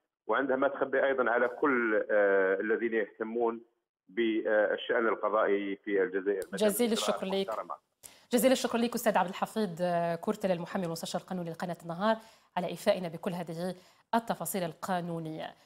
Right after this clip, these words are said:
Speaker 2: طيب مشاهدينا، الموعد الإخباري متواصل، لكن بعد الفاصل ابقوا معنا. أهلا بكم مشاهدينا من جديد، متواصلون دائما معكم عبر قناة النهار الإخبارية الأولى في الجزائر. نعود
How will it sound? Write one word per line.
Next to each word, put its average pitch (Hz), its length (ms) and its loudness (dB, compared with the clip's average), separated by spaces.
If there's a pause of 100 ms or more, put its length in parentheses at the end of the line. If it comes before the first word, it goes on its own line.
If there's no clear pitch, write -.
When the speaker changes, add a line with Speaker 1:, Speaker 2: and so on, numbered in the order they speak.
(240)
Speaker 2:
طيب 202 160 4
مشاهدينا، 175 640 -2
الموعد 170 380 -2
الإخباري 175 360 -4
متواصل، 175 540 -4
لكن 180 340 -4
بعد 175 340 -4
الفاصل 208 880 -4
ابقوا 175 260 -8
معنا. - 260 -20 (1160)
أهلا 220 100 4
بكم 175 240 -2
مشاهدينا 170 320 -4
من 165 60 -2
جديد، 175 300 -4
متواصلون 170 540 -2
دائما 170 240 -4
معكم 165 480 -2
عبر 180 240 0
قناة 170 400 -4
النهار 165 380 -2
الإخبارية 160 400 -4
الأولى 165 280 -4
في 190 400 -4
الجزائر. 170 640 -2
نعود 175 340 4